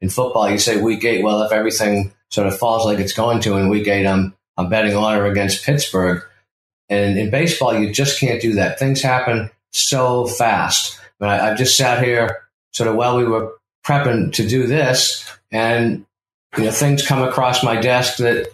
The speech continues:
that, you know, Jay Bruce has just been put on the D L. Okay, well, yeah, that's a big deal. Manny Machado, they're talking about sending him to Arizona.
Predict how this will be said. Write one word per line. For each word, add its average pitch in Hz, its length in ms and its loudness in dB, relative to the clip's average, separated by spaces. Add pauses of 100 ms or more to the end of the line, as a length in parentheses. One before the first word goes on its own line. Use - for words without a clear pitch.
(400)
that, 110 160 0
you 113 120 2
know, 104 160 -4 (160)
Jay 135 300 0
Bruce 139 280 2
has 123 160 0
just 127 280 0
been 117 200 0
put 123 180 0
on 113 200 2
the 101 120 0
D 113 180 2
L. 104 280 2
Okay, 117 180 -2
well, 117 280 0
yeah, 151 200 2
that's 113 260 0
a 147 120 0
big 143 220 2
deal. 143 380 -2 (500)
Manny 127 220 0
Machado, 131 600 0
they're 104 160 0
talking 117 300 0
about 107 240 0
sending 120 300 2
him 117 140 2
to 110 100 0
Arizona. 113 760 0